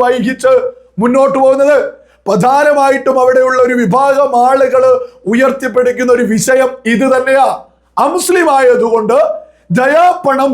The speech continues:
വാങ്ങാൻ അല്ലെങ്കിൽ ദയാപ്പണം കൊടുത്ത് രക്ഷ നേടാനുള്ള ഒരു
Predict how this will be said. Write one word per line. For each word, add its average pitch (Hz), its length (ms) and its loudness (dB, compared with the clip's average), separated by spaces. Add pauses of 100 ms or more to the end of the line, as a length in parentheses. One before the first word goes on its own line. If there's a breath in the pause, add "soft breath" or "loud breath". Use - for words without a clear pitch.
(500 soft breath)
വാങ്ങാൻ 262 560 2 (180)
അല്ലെങ്കിൽ 277 280 0 (120)
ദയാപ്പണം 311 800 2
കൊടുത്ത് 262 360 2 (460 loud breath)
രക്ഷ 269 300 -2 (180)
നേടാനുള്ള 269 560 0
ഒരു 240 100 -2